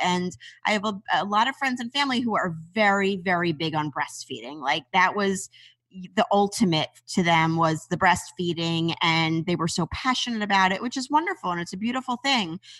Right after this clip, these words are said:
But I remember saying, eh, you know, I said to Adam pretty early on in my pregnancy, when we were dealing with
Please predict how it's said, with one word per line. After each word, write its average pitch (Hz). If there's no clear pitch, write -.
But -
I 233
remember 233
saying, 240
eh, -
you 202
know, 180
I 175
said 214
to -
Adam 190
pretty 453
early 208
on 208
in 208
my 202
pregnancy, 294
when 196
we 190
were 190
dealing 214
with 180